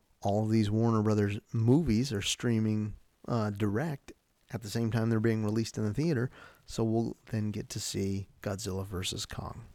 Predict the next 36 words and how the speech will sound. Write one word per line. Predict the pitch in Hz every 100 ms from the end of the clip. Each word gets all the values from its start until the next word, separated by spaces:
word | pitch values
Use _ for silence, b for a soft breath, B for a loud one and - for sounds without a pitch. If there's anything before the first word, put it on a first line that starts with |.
| -
and | 107
I | 98
couldn't | - 98 92
be | 92
more | 90 71
excited | - - - - 82
about | - 65 67
it. | - _ _ _ _ B B B B B B -
All | 131 123 120 113 107
right. | 101 87 82 - - - - _ _ _ _ _ _ _ _ _ -
So, | - 123 127 120 113 - -
um, | 113 110 113 117 _ -
this | 131 117
is | 113
another | 110 110
WandaVision | 104 107 113 107 110 107 104 104
thing. | 110
I'm | 104 104
not | 104
gonna, | 95 95 90 - - _ -
I'm | 113
not | 104
gonna | - - -
talk | - -
about | - - -
that. | - - - B B B B B _ -
Um, | 123 - 85 73 - - - - _
but | 117 104
they're | 104
putting | 113 110 104
out | 104
more | 110 104
promo | - 110 110 104
clips, | 110 110 - - - _ _ -
and | 110 101
so | 113 107 101 101